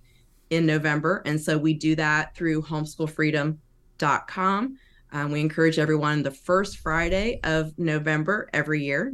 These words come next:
to join us for the National Homeschool Day of Prayer. Um, we also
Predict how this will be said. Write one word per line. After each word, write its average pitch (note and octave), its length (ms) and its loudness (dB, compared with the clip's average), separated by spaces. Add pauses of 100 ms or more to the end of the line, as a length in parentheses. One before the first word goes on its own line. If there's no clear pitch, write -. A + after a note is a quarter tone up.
to D#3+ 100 -6
join C#3+ 300 0
us D#3 180 -2
for C#3 440 2
the D3 60 -2
National D3 380 0
Homeschool D3 360 -2
Day C3+ 120 2
of C#3 100 0
Prayer. C#3+ 360 0 (640)
Um, C#3+ 360 0
we E3 180 2
also D#3 920 0